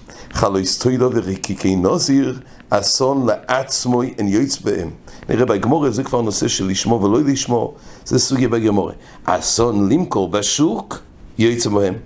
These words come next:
ש-, מדובר ב-, בציור הראשון, מדובר רש"י מביא, אין יוצא בהם, אפילו לא ישחט הזבח עליהם, ולא יקרא שם עליהם.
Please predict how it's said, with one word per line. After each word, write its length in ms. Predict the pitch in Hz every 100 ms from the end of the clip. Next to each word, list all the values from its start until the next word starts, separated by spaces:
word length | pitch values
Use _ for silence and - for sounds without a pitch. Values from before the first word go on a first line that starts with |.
| - - - - - - - - - - - - - - - - - - - - -
ש-, 160 | - - -
מדובר 520 | 143 139 131 185 208 117
ב-, 180 | 120 107
בציור 480 | 101 - - 135 160
הראשון, 400 | 131 113 - 139
מדובר 340 | 117 110 117
רש"י 220 | 110 127 120
מביא, 220 | 110 107
אין 100 | 104
יוצא 240 | 120 147
בהם, 120 | 120
אפילו 300 | 101 - 135
לא 140 | 120 156
ישחט 440 | - - - 117
הזבח 380 | 110 98 113 107
עליהם, 260 | 107 104 98
ולא 80 |
יקרא 240 | 107 135 120
שם 180 | - 104
עליהם. 320 | 104 110